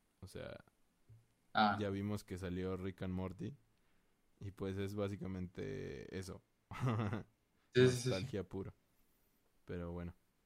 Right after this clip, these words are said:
Speaker 1: ¿sigue? ¿Cuál te quedó marcada, dices?
Speaker 2: Ah, no, te iba, o sea, iba a decir eso de que, de que, por ejemplo, a mí una película que me quedó muy marcada y, y he visto que a las personas, o a las de personas de mi edad, no tanto,
Speaker 1: Ujú.
Speaker 2: es la de Tarzán.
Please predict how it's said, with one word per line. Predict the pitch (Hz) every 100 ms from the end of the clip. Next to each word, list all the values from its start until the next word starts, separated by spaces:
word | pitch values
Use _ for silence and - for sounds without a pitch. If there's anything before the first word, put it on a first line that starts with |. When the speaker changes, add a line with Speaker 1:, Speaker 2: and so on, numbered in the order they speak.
| _
Speaker 1:
¿sigue? | - 110 143 - _ _ _
¿Cuál | - 101
te | 107 104
quedó | 95 95 92
marcada, | 95 90 107 107
dices? | 101 135 _ _ _ _ _ _
Speaker 2:
Ah, | 131 139
no, | 139
te | 139
iba, | 131 110
o | 113
sea, | 123
iba | 117
a | 120
decir | 120
eso | 117 113
de | 104
que, | - 95 69 73 - - _ _ _ _ _ _ _ _ _ _ - - - -
de | 113
que, |
por | 113
ejemplo, | 117 110
a | 104
mí | 107 120
una | 127 127
película | 110 120 117
que | 110
me | 95 -
quedó | 98
muy | 107
marcada | 113 113 113 113 110 - -
y, | 117 110 107 104 107 113
y |
he | 117
visto | 120 135
que | 107
a | 101
las | -
personas, | 113 107 113 120 117 -
o | 107
a |
las | 104 -
de | 110
personas | 107 117
de | 123
mi | 104
edad, | 104 107
no | 117 117
tanto, | 123 131 214 - - - - - -
Speaker 1:
Ujú. | 113
Speaker 2:
es | 127
la | 120
de |
Tarzán. | 107 - 117 117 107